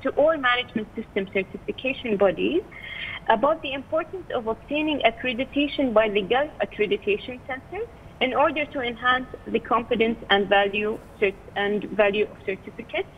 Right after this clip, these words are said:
granted to clients. On this occasion, the Directorate aims to spread awareness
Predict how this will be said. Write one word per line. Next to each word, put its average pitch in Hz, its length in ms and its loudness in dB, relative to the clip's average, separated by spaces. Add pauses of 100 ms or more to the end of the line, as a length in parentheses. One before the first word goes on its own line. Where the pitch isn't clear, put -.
(160)
granted 202 460 2
to - 80 -8
clients. 190 480 -4 (600)
On 220 140 4
this 381 180 2
occasion, 247 640 0 (300)
the 226 100 4
Directorate 233 580 0 (100)
aims 269 320 -6 (180)
to 240 140 -8
spread 254 360 0
awareness 233 520 0